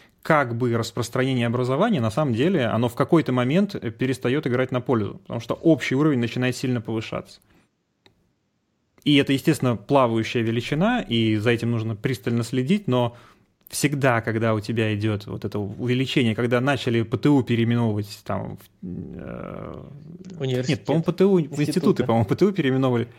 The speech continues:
Speaker 2: Институт
Speaker 1: а
Speaker 2: благородной
Speaker 1: техникумы
Speaker 2: девицы.
Speaker 1: переименовывали в университеты. Ну и что? И все с, с университетским образованием юриста и менеджера.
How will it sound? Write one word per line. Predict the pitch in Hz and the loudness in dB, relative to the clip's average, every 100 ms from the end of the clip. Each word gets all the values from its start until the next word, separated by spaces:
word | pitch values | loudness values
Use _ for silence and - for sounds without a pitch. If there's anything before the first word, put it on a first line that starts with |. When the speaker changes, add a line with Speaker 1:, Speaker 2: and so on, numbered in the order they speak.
| - | -14
Speaker 2:
Институт | 135 151 180 | -8 -4 -2
Speaker 1:
а | 160 | -2
Speaker 2:
благородной | 151 156 156 | 0 2 4
Speaker 1:
техникумы | 165 185 196 147 | 4 6 4 4
Speaker 2:
девицы. | 120 | 4
Speaker 1:
переименовывали | 131 131 151 151 139 | 2 4 4 4 4
в | |
университеты. | 139 135 123 139 120 120 110 | 4 2 2 0 0 0 2
Ну | 127 175 | 2 0
и | |
что? | - 117 110 | 0 0 0
И | |
все | 107 147 156 | 2 0 0
с, | - | -2
с | 123 117 - | -6 -6 -4
университетским | 123 120 113 139 - 127 | -2 -2 -2 -4 -2 -2
образованием | 120 113 113 139 139 | 0 0 2 2 2
юриста | 110 113 127 - 113 | 2 2 0 -2 -2
и | |
менеджера. | 113 110 101 - 113 | 0 -2 -4 -8 -10